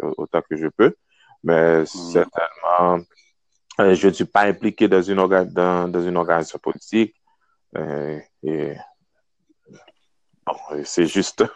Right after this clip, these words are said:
Speaker 1: <laughs> c'est, c'est,
Speaker 2: Ouais,
Speaker 1: c'est
Speaker 2: c'est
Speaker 1: pas le moment propice maintenant, mais certainement, je m'intéresse éga-, je, je m'intéresse à fond, euh, dans, au progrès du pays, mais particulièrement, euh, le pays, c'est l'haïtien et l'haïtienne,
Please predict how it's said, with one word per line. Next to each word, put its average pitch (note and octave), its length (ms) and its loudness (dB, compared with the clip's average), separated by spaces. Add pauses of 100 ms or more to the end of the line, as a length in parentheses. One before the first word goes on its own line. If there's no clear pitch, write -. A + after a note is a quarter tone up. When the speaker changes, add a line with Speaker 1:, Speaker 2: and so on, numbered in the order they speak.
Speaker 1:
<laughs> - 720 -4
c'est, G2+ 100 6
c'est, G2 280 6
Speaker 2:
Ouais, G2 60 6
Speaker 1:
c'est G2 200 4
Speaker 2:
c'est - 160 -4
Speaker 1:
pas A2 140 6
le A#2 140 2
moment G#2+ 220 2
propice - 420 0
maintenant, A2 300 2
mais F#2+ 160 4
certainement, F#2+ 560 2
je F2+ 80 0
m'intéresse G2+ 520 4
éga-, F2 360 0
je, F2 200 -2 (100)
je F#2+ 100 -6
m'intéresse G2+ 460 0
à F2 120 2 (120)
fond, F2 340 0
euh, D#2 220 -4
dans, D#2 320 -6
au - 80 -6
progrès D#2 420 0
du D2 120 -12
pays, D#2+ 420 -4 (500)
mais F#2+ 100 0
particulièrement, G2+ 1080 2 (180)
euh, E2+ 360 4 (200)
le G2+ 160 4
pays, A2 300 4
c'est G#2+ 120 2
l'haïtien F2+ 680 2 (180)
et F2+ 60 -4
l'haïtienne, F2+ 580 2